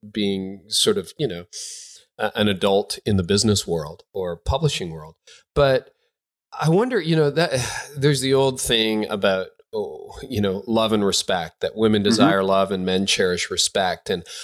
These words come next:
Speaker 1: I find that difficult because sometimes you feel way more successful as a,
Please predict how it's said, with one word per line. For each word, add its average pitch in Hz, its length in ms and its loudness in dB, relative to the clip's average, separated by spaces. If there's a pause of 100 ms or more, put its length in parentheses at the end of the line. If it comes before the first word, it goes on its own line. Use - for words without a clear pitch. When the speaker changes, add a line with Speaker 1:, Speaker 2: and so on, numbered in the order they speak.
(100)
Speaker 1:
I 170 120 2
find 269 340 -2
that 127 200 -2
difficult 131 560 0
because 120 260 0
sometimes 165 480 2
you 117 80 0
feel 113 360 2
way 135 200 4
more 123 200 2
successful 98 840 2
as 98 160 0
a, 98 80 2